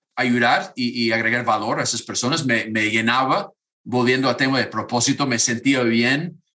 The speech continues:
de agregar por, por, por los demás, como agregar, agregar valor. Entonces, pero vi que, eh, era un, una oportunidad muy, muy interesante de,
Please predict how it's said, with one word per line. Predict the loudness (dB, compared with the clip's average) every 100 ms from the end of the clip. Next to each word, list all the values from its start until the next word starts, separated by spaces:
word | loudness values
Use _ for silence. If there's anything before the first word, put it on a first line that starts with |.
| _
de | -2 0
agregar | 2 2 2 0
por, | -2 -6 -6
por, | -8 -8 -16 -20 -20 _ _ _
por | -6 -2
los | -2
demás, | 0 2 2 0
como | 0 0 0 -4 -12 _ -20 _
agregar, | -2 0 0 -2 -4
agregar | 0 2 2
valor. | 0 0 0 0 -4 _ -20 _ _ _
Entonces, | 0 2 4 2 2 -2 -8 _ _ _ _ _ _ -16 -16 -16 _ -2
pero | 0 2
vi | 2 0
que, | -2 -2 0 0 0 -4 _ _ -6
eh, | -2 -2 -2
era | 0 2 2
un, | 2 0
una | 0 0 0
oportunidad | 0 0 0 0
muy, | 0 0 0
muy | -2
interesante | 0 0 0 0 0 0 0
de, | 2 2 2 -2 -6